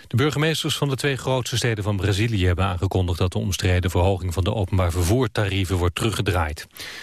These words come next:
Volgens de burgemeesters van São Paulo en Rio de Janeiro gaan de prijzen van bus-, trein- en metrokaartjes terug naar het niveau van voor de protesten.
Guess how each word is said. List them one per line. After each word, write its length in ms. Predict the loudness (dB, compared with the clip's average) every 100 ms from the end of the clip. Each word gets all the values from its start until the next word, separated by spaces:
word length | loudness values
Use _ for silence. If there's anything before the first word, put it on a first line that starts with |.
| -18 -4
Volgens 320 | 0 0 0
de 100 | 0
burgemeesters 600 | 0 2 2 2 0 0
van 160 | 0
São 320 | 2 0 -2 0
Paulo 460 | 0 2 2 0
en 100 | 0
Rio 260 | 0 0 2
de 100 | 2
Janeiro 540 | 2 2 2 0 -2
gaan 160 | -2 -4
de 80 | -2
prijzen 380 | -2 0 -2 0
van 180 | 0
bus-, 280 | 2 0 -2
trein- 400 | -6 -2 -2 -2
en 120 | -2
metrokaartjes 800 | 0 0 0 -2 -2 -4 -4 -6 -2
terug 340 | -2 0 0
naar 120 | -2
het 100 | 0
niveau 420 | 0 2 2 0 -2
van 300 | -4 0 2
voor 240 | 4 2
de 80 | 0
protesten. 680 | -2 -2 0 -4 -2 -6